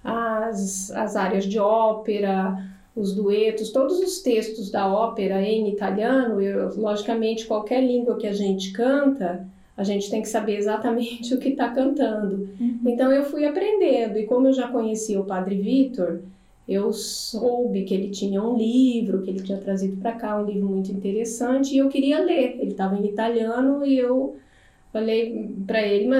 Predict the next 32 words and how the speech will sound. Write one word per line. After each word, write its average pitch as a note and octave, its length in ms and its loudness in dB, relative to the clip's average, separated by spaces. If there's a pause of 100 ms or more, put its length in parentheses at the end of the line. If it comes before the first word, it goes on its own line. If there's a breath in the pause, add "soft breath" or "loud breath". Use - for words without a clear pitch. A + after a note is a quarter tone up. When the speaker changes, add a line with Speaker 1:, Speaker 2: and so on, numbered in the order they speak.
Speaker 1:
mas G#3 140 -2
eu G3 100 -2
quero A3+ 280 2
ler, B3+ 460 6
eu A#3+ 100 4
vou A3+ 120 0
contratar C4 600 2
um C4+ 140 6
professor A#3 800 0
pra A3+ 120 2
ler A3 220 2
pra C4+ 240 2
mim." A3+ 420 2 (720 loud breath)
E A#3 200 0
quando B3 260 4
eu C4 100 4
conheci A3+ 360 2
a G3 60 0
professora G3+ 600 -2
Tânia G3 360 0
Grandinetti, G#3+ 760 0
ela C4 140 4
falou, D4+ 280 0
"Ah, C#4+ 40 2
mas A3+ 160 2
por B3 140 -6
que C4+ 160 2
que C4+ 100 -4
você B3 340 2
mesma G#3 360 0
não F#3+ 260 2
lê?" F#3 300 0